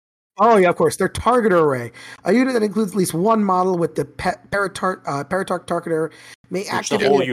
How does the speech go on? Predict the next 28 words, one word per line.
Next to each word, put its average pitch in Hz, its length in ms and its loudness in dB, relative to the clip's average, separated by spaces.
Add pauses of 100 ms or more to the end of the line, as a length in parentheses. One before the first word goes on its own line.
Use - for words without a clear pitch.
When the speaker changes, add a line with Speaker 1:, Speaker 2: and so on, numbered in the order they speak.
Speaker 2:
unit 98 120 -6
has, 82 300 -12
by 82 160 -10
the 80 80 -20
way. 78 240 -16 (640)
Speaker 1:
Yes, 185 240 0
the 170 80 0
whole 202 140 6
unit, 156 200 2
I 131 80 -6
should - 180 -6
say, 107 200 -8
yes. - 220 -18 (380)
At 156 120 -2
the 175 80 -6
start 220 220 0
of 202 120 -2
any 226 200 2
of 208 100 2
their 202 80 2
n-, 175 160 -2 (120)
own 190 240 0
turns 165 320 -2
before 180 220 -4
any 202 100 -2
models 170 320 -4
are 151 80 -2
moved. 139 540 -6